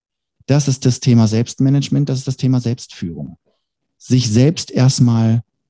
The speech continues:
zu sehen, die eigenen Ziele erstmal klar zu haben und in eine eigene Balance zu sein, ist der Anfang. Einen kleinen Schritt weiter gehst du dann, wenn, wenn du sagst,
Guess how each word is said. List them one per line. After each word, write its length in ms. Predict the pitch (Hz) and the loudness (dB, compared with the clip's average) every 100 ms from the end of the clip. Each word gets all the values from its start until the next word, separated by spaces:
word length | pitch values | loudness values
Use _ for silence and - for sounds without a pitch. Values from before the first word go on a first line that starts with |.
| _ _ _ - | _ _ _ -10
zu 120 | - | -4
sehen, 300 | 113 131 147 | -2 0 0
die 120 | 135 | -2
eigenen 420 | - 135 143 147 135 | -4 -4 -2 -2 -4
Ziele 340 | - 185 185 | -8 -6 -6
erstmal 280 | 156 147 131 | -6 -6 -6
klar 260 | 135 127 | -6 -8
zu 200 | 139 139 | -8 -8
haben 260 | 131 135 139 | -6 -6 -6
und 100 | 131 | -4
in 100 | 127 | -4
eine 80 | 123 | -4
eigene 280 | 120 123 117 | -4 -2 -2
Balance 460 | 113 107 110 - | -4 -4 -6 -10
zu 40 | - | -12
sein, 140 | 104 | -10
ist 140 | 104 - | -12 -12
der 100 | - | -20
Anfang. 320 | 95 - - _ _ _ _ _ _ - | -20 -20 -20 _ _ _ _ _ _ 0
Einen 200 | 139 139 | 2 2
kleinen 420 | - 156 202 226 | 2 2 4 4
Schritt 260 | - 151 127 | 2 -4 -2
weiter 360 | 127 190 110 | 0 0 -2
gehst 280 | 104 117 - | 0 -2 0
du 40 | |
dann, 380 | 123 123 127 - _ _ _ - | 2 4 4 0 _ _ _ -4
wenn, 320 | 127 131 131 - | 0 2 0 -2
wenn 140 | 127 | 0
du 60 | 127 | 0
sagst, 500 | 120 120 120 - - | 0 -2 -4 -10 -18